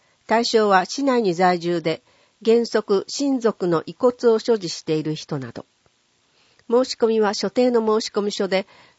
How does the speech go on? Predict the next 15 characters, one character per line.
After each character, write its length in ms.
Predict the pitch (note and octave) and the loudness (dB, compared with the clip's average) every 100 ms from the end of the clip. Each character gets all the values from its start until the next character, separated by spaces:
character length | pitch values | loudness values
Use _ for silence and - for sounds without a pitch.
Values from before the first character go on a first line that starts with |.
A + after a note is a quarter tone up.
| - | -4
六 300 | F3+ - C4+ | -4 -2 0
月 280 | C4+ C4+ - | 0 -2 -4
三 340 | - B3 B3 | 0 2 0
十 220 | A#3 A#3+ | -2 0
日 240 | G3+ F3+ - | 0 -4 -6
金 260 | G#3 A3 | -4 0
曜 200 | A3 G#3 | 0 0
日 100 | D#3+ | -2
必 200 | D3+ D#3+ - | -10 -12 -8
着 300 | E3+ - D#3 | -8 -6 -4
で、 180 | D#3 - _ _ _ | -6 -8 _ _ _
市 280 | - - C4 G3+ | -10 -6 -6 -6
保 140 | G3+ | -6
健 340 | - A#3 A3+ | 0 2 2
所 360 | G#3 - G3+ | 0 0 0